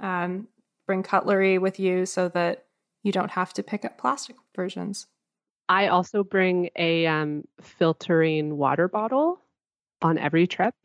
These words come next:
Speaker 2: It filters, like, it'll filter any water for you. So tap water from anywhere in the world,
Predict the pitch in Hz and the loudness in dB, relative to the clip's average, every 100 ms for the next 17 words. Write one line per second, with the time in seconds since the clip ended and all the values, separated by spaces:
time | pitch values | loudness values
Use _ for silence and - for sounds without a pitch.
0 | _ _ - 175 - 175 - 165 160 156 | _ _ -2 -2 2 2 4 2 2 -2
1 | 175 156 - 156 156 147 147 143 139 147 | 0 -2 -2 -2 -2 0 0 2 0 -2
2 | - 160 156 170 - 156 - 156 - 151 | -2 -4 -2 -4 0 0 2 -2 0 0
3 | 151 147 151 147 151 151 147 147 143 143 | 0 -2 -6 -4 -2 0 0 0 2 4
4 | 156 208 - | 4 2 -4